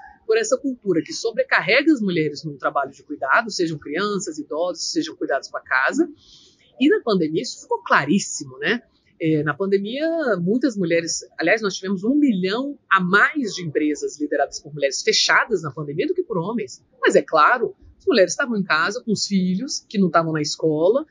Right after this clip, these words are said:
cuidando dos idosos, morrendo de covid, cuidando da casa, né? Então, por quê? Porque essa questão é cultural e, né, essas tarefas sobrecarregam a mulher.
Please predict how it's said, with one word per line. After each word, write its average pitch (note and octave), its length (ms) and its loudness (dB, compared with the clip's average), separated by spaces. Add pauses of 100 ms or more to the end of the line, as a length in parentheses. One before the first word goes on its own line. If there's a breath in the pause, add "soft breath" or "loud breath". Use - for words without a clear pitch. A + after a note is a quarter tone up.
(220 soft breath)
cuidando G3+ 400 6
dos E3 180 -10
idosos, F3 480 -2
morrendo F#3+ 320 0
de D3+ 100 -8
covid, E3 680 -2 (260 soft breath)
cuidando G3+ 320 4
da E3 140 2
casa, F#3+ 580 0 (460)
né? E3+ 180 0
Então, G3+ 240 2
por - 200 -6
quê? - 260 -4
Porque D#3 260 0
essa D3+ 220 -2
questão A#3+ 360 -10
é - 60 -12
cultural D#4 640 -4
e, F#4 200 -2
né, C#4+ 260 -2
essas - 220 -12
tarefas G#3+ 480 0 (140)
sobrecarregam A3+ 680 -2
a D3 40 -10
mulher. C3 280 -6